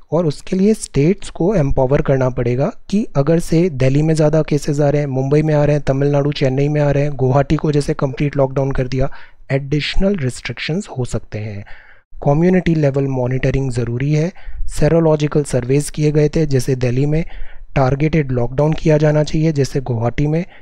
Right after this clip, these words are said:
Encourage करें healthy behavior। Quantum of ration जो अभी हमने पढ़ा प्रधानमंत्री गरीब कल्याण योजना में, ये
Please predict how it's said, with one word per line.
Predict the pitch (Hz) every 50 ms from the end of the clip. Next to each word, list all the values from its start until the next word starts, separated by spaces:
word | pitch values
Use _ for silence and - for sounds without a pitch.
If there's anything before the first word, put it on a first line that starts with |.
| - - - -
Encourage | 156 156 156 156 - - 175 185 185 175 - -
करें | - 139 135 147 170 190 - - -
healthy | 127 123 120 131 170 208
behavior। | 196 - 147 135 - - 131 120 110 117 110 101 95 - - - - - - - - - - - - - - - -
Quantum | 139 135 147 160 156 - 202 220 220 214 208 196
of | -
ration | 135 131 131 131 - - 170 170
जो | 156 165 165
अभी | - 147 139 135 147 156
हमने | 151 135 135 135 147 147
पढ़ा | 139 135 123 120 127
प्रधानमंत्री | 143 - 139 131 123 127 131 131 135 135 135 139 143 143
गरीब | 139 139 131 135 135
कल्याण | - 147 135 131 131 127 127 135
योजना | 135 127 123 123 127 135
में, | 143 156 165
ये | 175 175 185